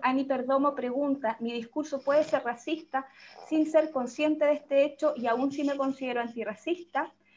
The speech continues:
Y luego, eh, Noé pregunta, "¿Cómo se puede evitar en la práctica caer en lenguaje racista? El discurso lo tenemos interiorizado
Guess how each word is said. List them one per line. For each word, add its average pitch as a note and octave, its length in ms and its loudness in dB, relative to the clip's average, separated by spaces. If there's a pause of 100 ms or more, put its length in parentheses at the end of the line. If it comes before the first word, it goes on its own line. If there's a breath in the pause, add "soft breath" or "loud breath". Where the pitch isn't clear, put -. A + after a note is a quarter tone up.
(220 soft breath)
Y B3 140 0
luego, C#4+ 560 6
eh, B3 320 2
Noé B3 260 2
pregunta, C4+ 600 0
"¿Cómo C#4+ 200 2
se D#4+ 140 0
puede D4 220 8
evitar C4+ 400 4
en C#4+ 120 6
la A#3 140 4
práctica B3 580 4
caer A3+ 260 6
en A3 100 2
lenguaje A3+ 400 0
racista? A3+ 600 -6
El A3+ 140 0
discurso C#4 400 0
lo C#4 120 4
tenemos C4+ 340 4
interiorizado C4+ 880 4